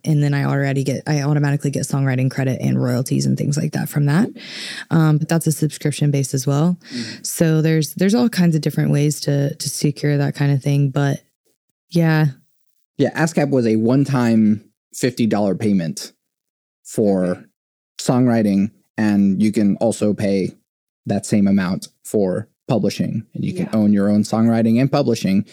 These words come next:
Speaker 2: You don't have to own a publishing company. You just
Speaker 1: Yeah.
Speaker 2: are your own publisher, and you just get
Speaker 1: You
Speaker 2: a hundred percent of
Speaker 1: absolutely
Speaker 2: those
Speaker 1: do that.
Speaker 2: royalties.
Speaker 1: Yeah, you absolutely do need those.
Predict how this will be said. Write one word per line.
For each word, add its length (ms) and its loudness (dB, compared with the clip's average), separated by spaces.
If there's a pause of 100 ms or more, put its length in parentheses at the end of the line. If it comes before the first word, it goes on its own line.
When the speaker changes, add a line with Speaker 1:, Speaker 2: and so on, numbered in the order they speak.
Speaker 2:
You 80 -4
don't 100 0
have 140 -2
to 140 -2 (180)
own 280 2
a 140 2
publishing 480 0
company. 580 0
You 100 -2
just 260 -4 (160)
Speaker 1:
Yeah. 320 -16 (240)
Speaker 2:
are 180 2
your 200 2
own 120 2
publisher, 540 -2
and 340 0
you 100 0
just 280 -2 (400)
get 160 2
Speaker 1:
You 60 -10
Speaker 2:
a 40 -6
hundred 280 2
percent 300 0
of 80 0
Speaker 1:
absolutely 100 2
Speaker 2:
those 100 2
Speaker 1:
do 60 0
that. 60 2
Speaker 2:
royalties. 440 -4
Speaker 1:
Yeah, 400 2 (160)
you 180 4
absolutely 480 2
do 160 0
need 200 2
those. 380 -2